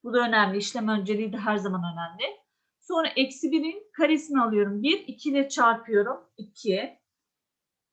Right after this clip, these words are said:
Sıfırın karesini alıyorum. Sıfır, iki ile çarpıyorum. Yine sıfır. Birin karesini aldık. Bir, iki ile çarptık.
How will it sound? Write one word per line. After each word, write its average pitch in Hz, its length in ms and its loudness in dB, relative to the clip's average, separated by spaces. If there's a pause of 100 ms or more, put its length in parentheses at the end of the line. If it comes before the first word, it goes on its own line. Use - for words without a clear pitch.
Sıfırın 339 480 -4
karesini 320 500 0
alıyorum. 254 360 0
Sıfır, 320 360 -4
iki 311 240 -2
ile 277 160 2
çarpıyorum. 247 580 0
Yine 262 220 2
sıfır. 220 420 -4 (800)
Birin 311 340 -2
karesini 320 440 0
aldık. 226 380 2
Bir, 339 140 2
iki - 300 -6
ile 277 200 0
çarptık. 214 500 0